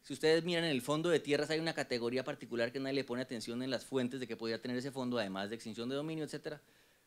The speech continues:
de donantes. Uno se puede imaginar que en ciertos lugares que han sufrido mucha violencia en el país, incluso no tan lejanos, acá está el gobernador de Antioquia, el Bajo Cauca, pueda uno llegar a acuerdos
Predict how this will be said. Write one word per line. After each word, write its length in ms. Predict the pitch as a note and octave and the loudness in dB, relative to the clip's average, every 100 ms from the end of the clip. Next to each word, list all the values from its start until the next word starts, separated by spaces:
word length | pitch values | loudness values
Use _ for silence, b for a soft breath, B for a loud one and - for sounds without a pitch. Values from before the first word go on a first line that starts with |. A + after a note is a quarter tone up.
| b _ | b _
de 340 | - A#2+ B2 A#2 | -6 2 4 4
donantes. 720 | B2+ C#3+ G#3+ G3+ G#2 F#2+ - - | 2 4 6 4 -2 -12 -16 -6
Uno 160 | D3 | -2
se 140 | D#3+ D#3+ | 2 2
puede 340 | D#3+ E3+ F#3+ | 8 10 10
imaginar 680 | G3 F#3+ F#3 F#3 D#3+ D#3+ - | 10 8 6 4 2 0 -6
que 140 | A2+ | -8
en 120 | A2 | -8
ciertos 380 | G#2+ C#3+ C#3 D#3+ | -4 0 0 -2
lugares 400 | C#3+ A#2+ A#2+ B2+ | -4 -2 -2 -4
que 80 | C3+ | -8
han 60 | B2+ | -8
sufrido 320 | B2 C3 A#2 | -8 -4 -2
mucha 280 | C3 C3+ D3 | -2 -2 -4
violencia 320 | C#3 C3+ C#3+ | -4 -6 -8
en 60 | |
el 60 | C#3+ | -8
país, 360 | D3+ D3+ D3 - b b b _ _ _ - | -4 -4 -6 -12 b b b _ _ _ -12
incluso 400 | B2 - C3 C#3+ | -10 -6 -6 -2
no 160 | C#3 C3 | -2 -2
tan 140 | D3 | -2
lejanos, 300 | B2 B2 C#3 | -2 -2 -4
acá 120 | A#2+ A#2+ | -8 -10
está 160 | - | -8
el 60 | B2+ | -4
gobernador 340 | A#2+ G#2+ G#2 | -4 -4 -6
de 80 | B2 | -4
Antioquia, 300 | B2+ D3 B2 | -4 -6 -6
el 60 | G#2 | -4
Bajo 220 | A2+ B2 | -4 -2
Cauca, 300 | D3 D3 - _ _ _ b b b b - | -4 -4 -12 _ _ _ b b b b -6
pueda 320 | A2+ B2+ C#3+ | -2 0 0
uno 200 | D3+ D3+ | 0 0
llegar 440 | C3 A2+ A#2 - - - | 0 2 2 0 -6 -4
a 160 | A#2+ B2+ | 2 2
acuerdos 720 | - F#3+ G#3 F3 G3 F#3+ | 8 12 12 10 2 -2